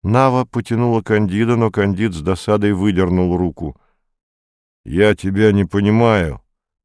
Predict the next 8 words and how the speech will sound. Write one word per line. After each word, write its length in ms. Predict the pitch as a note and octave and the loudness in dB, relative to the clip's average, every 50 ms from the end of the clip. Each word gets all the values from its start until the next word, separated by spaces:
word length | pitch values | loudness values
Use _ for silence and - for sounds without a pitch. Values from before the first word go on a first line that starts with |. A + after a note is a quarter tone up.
| _ _ | _ _
сказал 440 | _ _ _ F#2+ F2+ F2 F#2+ F#2 F2+ | _ _ _ -6 -4 -2 -2 -2 0
он 140 | F2+ F2 E2 | 0 -2 -4
человеку, 580 | - - F#2 F2 F2+ F#2+ G#2 A2+ - - F#2+ - | -4 -6 -4 -2 0 2 2 0 0 -2 -6 -10
стараясь 440 | - - F#2 F#2 G2+ G2 F#2+ - | -8 -6 -4 -2 0 -2 -2 -4
хоть 220 | - - F#2 - - | -6 -8 -8 -8 -6
рассмотреть 760 | F2+ F#2 - - - - G2 G2+ G2 - G2+ G2+ F2+ - - | -8 -8 -8 -10 -6 -4 -2 -2 -2 -2 -2 -2 -2 -4 -4
его 220 | E2+ E2+ F2 E2+ | -6 -4 -4 -6
получше. 580 | - - F#2 F2+ F2 E2 C#2+ - - - - | -4 -4 -4 -2 -2 -4 -8 -10 -14 -18 -18